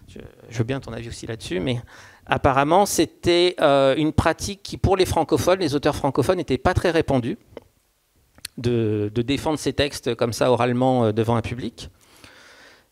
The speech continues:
Euh, c'était plutôt une tradition ou une habitude pour les,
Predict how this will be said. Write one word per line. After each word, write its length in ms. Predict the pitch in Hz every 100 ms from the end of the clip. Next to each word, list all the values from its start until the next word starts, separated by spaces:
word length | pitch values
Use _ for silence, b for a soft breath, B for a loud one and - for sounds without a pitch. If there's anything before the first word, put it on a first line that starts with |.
| -
Euh, 420 | 135 131 127 127 120
c'était 300 | 156 165 151
plutôt 380 | 170 - 202
une 480 | 190 156 139 139 131 127 -
tradition 760 | - 165 156 - - 170 190
ou 140 | 160 135
une 100 | 135
habitude 580 | 147 147 - 170 196 _
pour 240 | 147 135
les, 600 | 127 127 117 113 107 117